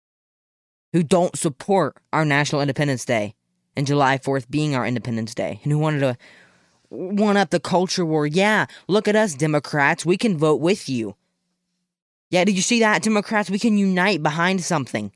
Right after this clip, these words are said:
Yeah, yeah, Democrats, you see that? We can unite with you over a bill that doesn't really change the majority of Americans' lives.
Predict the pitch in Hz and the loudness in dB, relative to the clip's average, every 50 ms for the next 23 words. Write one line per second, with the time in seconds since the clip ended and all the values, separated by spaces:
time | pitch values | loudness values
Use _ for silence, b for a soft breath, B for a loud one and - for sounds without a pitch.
0 | _ - 165 190 - - 185 196 190 175 147 185 185 175 - 156 151 - 143 - | _ -2 0 0 0 0 2 2 2 2 0 0 -2 -2 -2 -4 -6 -6 -8 -8
1 | - 185 180 208 233 254 - _ _ b b b b b b b b b 165 - | -6 -4 0 0 0 0 -2 _ _ b b b b b b b b b -2 0
2 | 196 208 208 196 185 180 196 - - 180 170 - 156 151 131 113 147 151 151 160 | 2 2 2 2 2 2 2 2 0 -2 -4 -2 -4 -2 -2 0 -2 0 0 -2
3 | 151 131 151 156 156 156 - 151 170 160 170 131 151 160 160 165 151 139 - _ | -2 0 -2 -2 0 0 0 0 0 -2 0 0 0 2 2 2 0 -2 -4 _
4 | - 127 - - - - 180 175 180 170 156 127 143 143 139 127 143 147 135 143 | -16 -16 -8 -8 -4 -2 -2 0 0 0 -2 -2 -2 -2 0 0 0 0 0 0
5 | 135 131 123 113 _ B B B B B B B B B B - 151 151 147 135 | 0 0 -2 -4 _ B B B B B B B B B B -2 0 0 0 0
6 | 123 - 139 123 107 143 139 139 101 - - - - - | 0 -2 -2 -2 2 2 2 2 0 -2 -6 -12 -14 -16